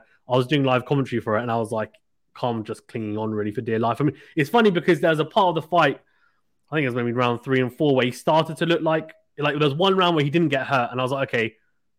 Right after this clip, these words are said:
his legs look pretty solid." Like, to be fair, like, his conditioning wasn't terrible. Like, it, otherwise he would have been on the floor, right? So, um, he was, he,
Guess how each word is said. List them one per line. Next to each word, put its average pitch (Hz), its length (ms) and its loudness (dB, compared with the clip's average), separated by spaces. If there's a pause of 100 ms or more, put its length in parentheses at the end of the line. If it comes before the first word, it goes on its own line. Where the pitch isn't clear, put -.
(160)
his 127 240 -6
legs 165 240 2
look 156 220 -2
pretty 139 200 -4
solid." 147 340 0
Like, 131 200 -4
to - 340 -10
be 220 80 0
fair, 214 200 0
like, 143 80 0
his 135 100 -4
conditioning 151 360 -2
wasn't 123 280 -4
terrible. 135 580 0
Like, 113 180 -6
it, 135 120 -10 (240)
otherwise 131 300 2
he 139 80 -4
would 143 120 0
have 127 60 0
been 120 100 -2
on 113 60 -4
the 113 80 -6
floor, 165 300 0
right? 110 240 -4
So, 120 260 -2 (560)
um, 120 320 0
he 131 160 -2
was, 131 220 -4
he, 135 180 -4